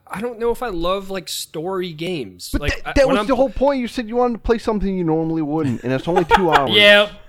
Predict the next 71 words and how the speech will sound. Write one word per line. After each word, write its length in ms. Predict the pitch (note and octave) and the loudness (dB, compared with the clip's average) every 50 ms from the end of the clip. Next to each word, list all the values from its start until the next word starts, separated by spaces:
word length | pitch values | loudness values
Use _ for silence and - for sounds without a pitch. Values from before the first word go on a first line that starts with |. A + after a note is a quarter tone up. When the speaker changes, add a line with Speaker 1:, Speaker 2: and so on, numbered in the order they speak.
| - D#3 D3 | -10 -4 0
Speaker 1:
but 140 | G#3+ G#3+ | 2 2
I 80 | G#3 G#3+ | 4 2
still 320 | G3+ - - B3+ B3+ C#4 B3+ | 2 0 -2 -2 -2 0 0
meant 280 | A#3+ A#3 A#3 A3+ G#3+ - | 0 0 0 0 -2 -4
a 120 | E3+ E3 C#3 | -6 -6 -6
video 420 | B2 B2+ D3+ D3 C#3+ C#3 C3+ B2 | -6 -6 -6 -4 -2 -2 -2 -2
game, 380 | A#2 A#2 G#2+ G#2+ G2+ G2+ G2+ A2+ | -4 -6 -6 -8 -8 -8 -8 -6
and 80 | A#2+ C3 | -4 -4
I 40 | |
feel 140 | D3 - G3+ | -4 -4 -4
like 100 | G3 F#3+ | -4 -4
story 360 | - - - E3 D#3+ D#3+ D#3 | -6 -8 -8 -6 -6 -6 -6
games, 400 | D3 D#3 D#3 D#3 D3+ D3 C#3+ C3 | -6 -6 -6 -4 -4 -6 -8 -10
it's 120 | - - - | -12 -14 -14
just, 140 | D3 C#3 - | -14 -12 -10
like, 160 | D3+ C#3 A#2+ | -10 -10 -8
Speaker 2:
Wrong. 400 | B2 B2 A#2+ B2 B2 B2 B2 A#2 A2 | -8 -6 -6 -6 -6 -6 -6 -6 -2
Speaker 1:
non-gameplay. 600 | B2+ C3 C3+ C3+ C3 A#2 G#2+ G2+ G2 F#2+ F#2+ F#2 | 0 2 2 2 2 0 -2 -4 -6 -10 -12 -14
Like, 160 | G2 G2+ - | -14 -14 -10
that's 160 | - D#3 A#2+ | -8 -6 -2
Speaker 2:
You 40 | - | 0
Speaker 1:
just 80 | C3 C3 | 2 4
Speaker 2:
gotta 80 | C3 | 4
Speaker 1:
reading 200 | C#3 G3 F#3 F#3 | 4 2 2 2
Speaker 2:
try 180 | D#3 D3 C#3+ C#3 | 2 2 2 2
Speaker 1:
a 40 | - | 0
Speaker 2:
it. 20 | D#3 | -2
Speaker 1:
book. 200 | D#3 D3+ - D3 | -2 -4 -8 -12
It's, 80 | - | -8
like, 100 | E3 D#3 | -6 -4
an 80 | D#3 D3 | -2 2
Speaker 2:
Two 140 | D3+ D#3+ D3 | 2 4 4
hours. 420 | C#3+ C#3+ C#3 C#3 - A#2 A2 G#2+ | 4 2 2 2 0 0 -2 -4
Speaker 1:
interactive 260 | C#3 B2+ A#2+ A#2 - - - | -8 -10 -10 -12 -18 -18 -16
Speaker 2:
It's 80 | - - | -12 -6
two 100 | - D3+ | -2 0
Speaker 1:
book. 80 | C#3+ C3 | 2 2
Speaker 2:
hours. 160 | C3 B2 A2+ - - - - | 2 0 -2 -4 -8 -8 -4
You're 200 | F#3 B3+ C#4+ C#4 | -2 0 0 0
literally 360 | C4 D4 D4+ D4+ C#4+ C#4 C4+ | 0 0 0 0 0 -2 -2
reading 260 | G#3+ C4 C#4 C4 C4+ | -2 0 2 2 2
a 40 | C#4 | 0
book 340 | G#3+ - - C#4 D4 - C#4+ | 0 0 0 0 2 0 0
in 80 | C#4 | -2
the 80 | C4+ C4 | -2 -2
game. 280 | - B3 B3 C4 C4 | 0 0 0 0 0
You, 80 | B3+ - - - - - - | -2 -4 -8 -14 -18 -14 -10
you 120 | C3+ D#3 F3+ | -6 -2 0
would 100 | G3 E3 | 0 0
do 120 | D3+ C#3+ | 0 0
much 260 | A#2+ A#2+ C3+ C#3 - - | 0 0 0 0 -2 -2
more 160 | F3 E3 D#3+ | -2 -2 -2
reading 320 | D3 C#3+ C#3 C3+ C3+ C#3 | -2 -2 -2 -2 -2 -2
in 80 | C3+ A#2 | -2 -4
the 60 | A#2 | -4
game 280 | A2 A2 B2 A#2+ B2 C3 | -6 -6 -4 -2 -2 -2
you're 80 | B2+ A#2 | -2 -4
playing 320 | - - C#3+ B2+ B2 A#2+ | -4 -4 -4 -2 -2 -2
now, 240 | A#2+ A#2 A#2 A2+ A2 | -4 -4 -4 -4 -6
Paradise, 600 | G#2+ - B2+ A#2+ B2 A2 G#2+ G#2+ G#2+ G#2+ - - _ | -6 -4 -4 -4 -4 -4 -6 -6 -8 -8 -10 -12 _
than 180 | - A#2 A2+ A2 | -8 -8 -6 -6
what 140 | A2 A2+ | -4 -6
in 160 | A2+ A#2+ A#2 A2 | -6 -6 -8 -8
what 120 | A2 A2 A#2 | -8 -2 2
Speaker 1:
Oh, 140 | G#3+ A3+ A#3 | 4 4 6
Speaker 2:
Remains 160 | A#3 A#3 G#3+ | 6 6 6
Speaker 1:
well, 60 | A#3 B3 | 6 6
Speaker 2:
of 40 | C4+ | 6
Speaker 1:
no, 80 | C4 D4+ | 6 4
Speaker 2:
Edith 100 | C4+ - | 4 4
Finch. 120 | - G3 | 0 -4